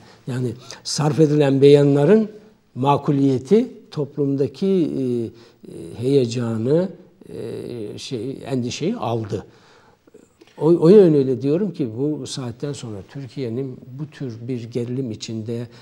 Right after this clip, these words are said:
yönetim tarzı takip etmesi mümkün değil. Bunun uyumlu bir cumhurbaşkanlığı ve başbakanlık yönetimi içinde yürütülmesi gereken bir süreçten geçiyoruz ve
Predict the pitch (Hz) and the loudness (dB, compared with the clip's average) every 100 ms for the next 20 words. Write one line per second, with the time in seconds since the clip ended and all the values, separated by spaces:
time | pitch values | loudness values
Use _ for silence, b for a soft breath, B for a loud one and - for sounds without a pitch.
0 | _ 135 123 113 143 123 110 107 101 107 | _ -6 -4 -6 -8 -8 -10 -12 -12 -12
1 | 113 107 113 107 104 107 104 113 104 98 | -12 -10 -10 -10 -10 -12 -12 -12 -12 -12
2 | 101 95 131 160 170 175 B B B _ | -14 -6 0 0 -2 -6 B B B _
3 | 143 131 165 175 B B B B B B | -4 0 0 0 B B B B B B
4 | B B B _ _ _ _ _ - 156 | B B B _ _ _ _ _ -4 2
5 | 156 160 185 175 135 156 147 165 147 120 | 4 6 6 4 4 2 4 2 2 0
6 | - 135 147 190 139 135 - 135 143 131 | -2 0 2 2 2 -2 -4 -6 -4 -2
7 | 143 165 147 135 127 127 120 131 147 120 | -2 -4 -2 0 0 -2 -4 -4 -4 -4
8 | - 127 123 165 135 127 120 135 127 120 | -6 -6 -4 -2 -2 -4 -6 -8 -6 -8
9 | - 135 117 120 131 113 - 123 101 127 | -6 -6 -6 -6 -8 -10 -10 -10 -8 -8
10 | 127 123 123 143 170 175 - 139 139 | -6 -6 -6 -6 -6 -8 -8 -6 -6